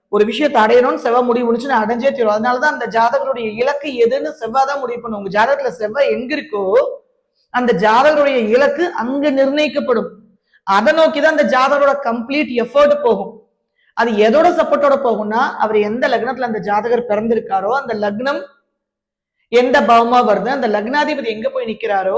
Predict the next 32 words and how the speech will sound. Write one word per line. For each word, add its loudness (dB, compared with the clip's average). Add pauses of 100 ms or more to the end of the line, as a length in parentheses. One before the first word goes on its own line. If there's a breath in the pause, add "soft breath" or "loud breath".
(140)
அதை 2
வச்சுதான் 0 (360)
அந்த 0
overall-ஆ 6
அங்க -2
ஒரு 4
கதையவே 2
நம்ம 2
அந்த, 4 (460 loud breath)
ஆஹ், 4
என்ன 2
சொல்லுவோம், 0 (140)
ஒரு 4
ஸ்கிரிப்டையே -2
அந்த 4
ஜோதிடரால 2
எடுக்க 4
முடியும். -2 (1300 soft breath)
அப்ப -2
செவ்வாய் 2
இருக்கிற 0
பாவம் 4
தான் 0
அந்த 2
ஜாதகருடைய 0
டார்கெட். 4
அந்த -6
இடத்துல 0
ஜாதகர் 0
விட்டு -10
கொடுக்கவே -2
மாட்டாங்க. -4